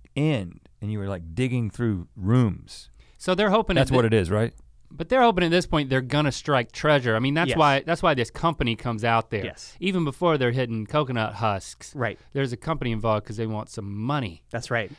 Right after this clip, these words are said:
Speaker 2: But there was a, there's not really indication
Speaker 3: No.
Speaker 2: that it's just a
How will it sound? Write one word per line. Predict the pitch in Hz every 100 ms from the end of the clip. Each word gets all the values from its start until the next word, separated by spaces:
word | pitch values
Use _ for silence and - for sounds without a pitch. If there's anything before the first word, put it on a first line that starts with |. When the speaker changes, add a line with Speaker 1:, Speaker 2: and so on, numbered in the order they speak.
| -
Speaker 2:
But | 185
there | 202
was | 202
a, | 233
there's | 147 190 185
not | 247 165
really | 156 131
indication | 143 113 - 175 247 - 110 98 95 _ _ -
Speaker 3:
No. | 131 127
Speaker 2:
that | 123 127 _ _ _ _ -
it's | 147 -
just | 165 151 -
a | 123 113